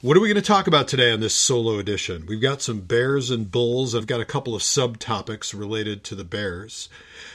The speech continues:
covid and sports, clearly a huge topic right now, and we're gonna talk a little bit about that and what the path forward is. Please make sure that you are following us on Twitter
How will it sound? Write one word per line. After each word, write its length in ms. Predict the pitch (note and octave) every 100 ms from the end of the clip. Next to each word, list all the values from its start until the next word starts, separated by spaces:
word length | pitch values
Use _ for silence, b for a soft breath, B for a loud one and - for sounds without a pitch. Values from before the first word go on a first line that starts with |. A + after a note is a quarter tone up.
| B _
covid 460 | - D#3+ E3 E3 C#3+
and 120 | A#2+
sports, 480 | - - C#3 D3+ -
clearly 560 | - - C#3+ C#3+ C#3
a 120 | A#2+ A2+
huge 520 | - C#3 C#3+ C#3 -
topic 440 | B2 B2+ B2 B2+
right 240 | B2+ A#2+ G#2+
now, 360 | A#2 A#2 B2+ B B B
and 420 | A#2 A#2 A#2 A#2
we're 120 | A2+ B2
gonna 120 | A2+
talk 300 | - B2+ A#2+
a 60 |
little 160 | A#2+ B2+
bit 100 | B2
about 240 | A#2 A#2
that 260 | A#2+ A#2 A#2+
and 160 | G#2+ G#2+
what 160 | A#2+
the 80 | -
path 300 | A2+ A#2 G#2+
forward 460 | - B2 A#2 G#2 F#2+
is. 360 | F#2+ A#2 A2+ -
Please 460 | - D3 E3 F3+
make 240 | D3+ D3+ D3+
sure 400 | - D3 D#3 D#3
that 100 | A#2+
you 180 | A#2+ C#3+
are 120 | A#2
following 600 | - C#3+ C#3 D3+ D3+ D3+
us 220 | D3+ - -
on 300 | C3 B2+ A#2
Twitter 560 | - C3 C3 C#3+ D#3